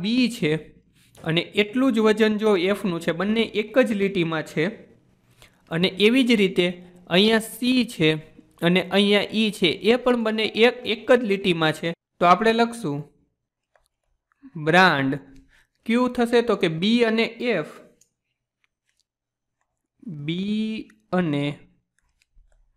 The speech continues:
એફ તથા બીજું કોનું સરખું છે? તો કે સી અને ઈનું તથા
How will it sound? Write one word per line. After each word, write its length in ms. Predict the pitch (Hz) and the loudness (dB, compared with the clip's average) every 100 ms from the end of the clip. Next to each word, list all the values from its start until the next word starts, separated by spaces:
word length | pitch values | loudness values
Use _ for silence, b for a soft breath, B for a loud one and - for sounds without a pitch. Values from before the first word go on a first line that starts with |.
| _ - | _ 0
એફ 360 | 190 156 139 - - _ _ _ _ _ _ _ | 2 2 0 -6 -20 _ _ _ _ _ _ _
તથા 480 | 196 208 202 165 135 131 - b b b - | 0 0 0 0 0 -2 -8 b b b -4
બીજું 240 | 175 226 | 0 2
કોનું 260 | 240 247 254 | 4 2 2
સરખું 360 | 247 247 247 | -2 0 -2
છે? 140 | 233 240 | 2 0
તો 160 | 240 175 | 0 -2
કે 120 | 180 | -2
સી 300 | 175 240 240 | -4 -2 2
અને 220 | 185 190 202 - | 2 0 -4 -2
ઈનું 360 | 233 214 139 - - b b b - | 0 0 -2 -10 -18 b b b -2
તથા 420 | 196 196 165 139 | -2 -2 -4 -4